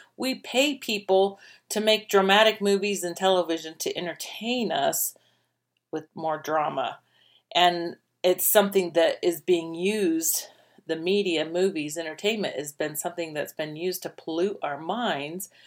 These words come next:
and pollute our belief systems and pollute our feelings with information to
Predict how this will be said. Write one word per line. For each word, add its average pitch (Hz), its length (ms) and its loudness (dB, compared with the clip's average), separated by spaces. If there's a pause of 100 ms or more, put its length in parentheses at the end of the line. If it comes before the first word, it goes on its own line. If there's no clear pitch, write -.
(320)
and 185 160 0
pollute 196 400 2
our 156 140 2
belief 170 360 -2
systems 151 580 -2
and 156 140 -6
pollute 185 320 0
our 151 140 2
feelings 180 800 -2 (420)
with 185 440 4 (840)
information 202 1120 2 (380)
to 202 480 2